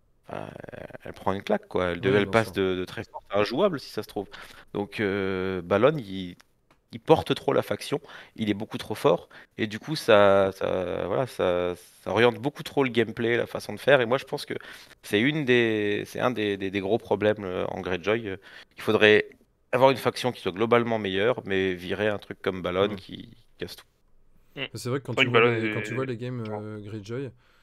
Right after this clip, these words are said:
Speaker 2: ça se finit souvent en, euh, t'as une unité en mode boulet de canon qui, se, qui vient se suicider, et tu te fais, « Mais pourquoi il fait ça ? Il est complètement fou. » Et puis, bah, en fait, non, c'est juste qu'elle revient derrière, elle revient dans ton dos, elle te, elle te la, elle te la fait, euh, complètement à l'envers.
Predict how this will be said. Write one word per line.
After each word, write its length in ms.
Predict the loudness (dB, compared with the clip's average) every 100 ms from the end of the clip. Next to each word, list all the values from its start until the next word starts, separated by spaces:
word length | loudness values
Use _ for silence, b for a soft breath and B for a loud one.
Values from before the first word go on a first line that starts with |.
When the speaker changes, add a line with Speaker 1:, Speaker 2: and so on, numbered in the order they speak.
| _
Speaker 2:
ça 140 | _ -14
se 80 | -8
finit 220 | -6 -6
souvent 680 | -8 -8 -6 -6 -6 -6 -8
en, 20 |
euh, 180 | -8 -10
t'as 180 | -8 -8
une 140 | -6
unité 460 | -6 -6 -6 -6 -6
en 100 | -6
mode 240 | -8 -8 -10
boulet 300 | -10 -10 -10
de 60 |
canon 320 | -8 -8 -8
qui, 160 | -10 -14
se, 140 | -14 -16
qui 140 | -14 -14
vient 120 | -12
se 80 | -12
suicider, 540 | -12 -12 -10 -8 -8
et 40 |
tu 120 | -10 -16
te 60 |
fais, « 200 | -18 -12 -12
Mais 120 | -14 _ _ _ _
pourquoi 220 | -20 -20 -20
il 40 |
fait 180 | -18 -18
ça ? 200 | -14 -14
Il 200 | -14 -18
est 60 | -20
complètement 380 | -20 -18 -16
fou. » 240 | -18 -16 -20 -20 -20 _ _
Et 20 |
puis, 120 | -18 -14
bah, 100 | -14
en 60 |
fait, 160 | -12 -10
non, 220 | -8 -8
c'est 100 | -12
juste 180 | -16 -14
qu'elle 100 | -16
revient 220 | -12 -12 -12
derrière, 380 | -12 -10 -8 -8
elle 60 |
revient 100 | -10
dans 160 | -12 -14
ton 160 | -16 -14
dos, 320 | -10 -8 -8
elle 80 | -10
te, 600 | -14 -12 -12 -12 -12 -14
elle 60 | -12
te 80 |
la, 100 | -10
elle 420 | -10 -12 -14 -18 -16
te 120 | -14
la 120 | -14
fait, 160 | -12 -12
euh, 180 | -12
complètement 420 | -12 -14 -16 -12 -12
à 20 |
l'envers. 340 | -10 -10 -12